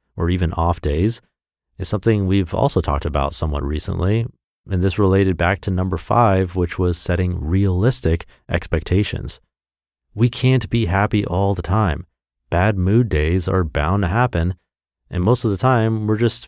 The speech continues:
average anyway. So keeping those expectations in check can eliminate unnecessary suffering when inevitably we fail to meet those incredibly high standards.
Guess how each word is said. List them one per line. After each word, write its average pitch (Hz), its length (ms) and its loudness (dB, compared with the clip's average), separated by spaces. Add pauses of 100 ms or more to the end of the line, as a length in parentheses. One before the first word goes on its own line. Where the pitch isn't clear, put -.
(140)
average 95 540 0
anyway. 127 480 0 (680)
So - 140 -2
keeping 139 300 0
those 113 280 4
expectations 110 720 -2
in 87 180 -4
check 107 400 0
can 90 320 -2
eliminate 104 560 2 (240)
unnecessary 110 680 0
suffering 98 580 0
when 95 240 0
inevitably 95 640 2
we 90 160 0
fail 104 560 2
to - 100 -8
meet 117 300 0
those 90 380 2 (260)
incredibly 95 640 0
high 80 300 0
standards. 87 640 -4